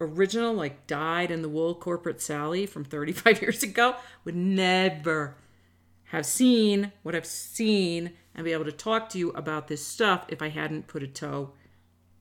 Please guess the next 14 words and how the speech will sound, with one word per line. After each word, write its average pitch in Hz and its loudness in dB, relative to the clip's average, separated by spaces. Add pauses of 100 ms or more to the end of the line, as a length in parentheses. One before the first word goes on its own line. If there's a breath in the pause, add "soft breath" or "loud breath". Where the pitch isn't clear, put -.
(100)
and 160 -4
then 156 -2
a 139 -8
foot 151 -2
and 151 -6
a 147 -4
leg 143 -4
and 143 -4
the 147 -8
whole 151 -4
bod 185 2 (420 loud breath)
into 170 -2
the 156 -4
entrepreneurial, 147 -6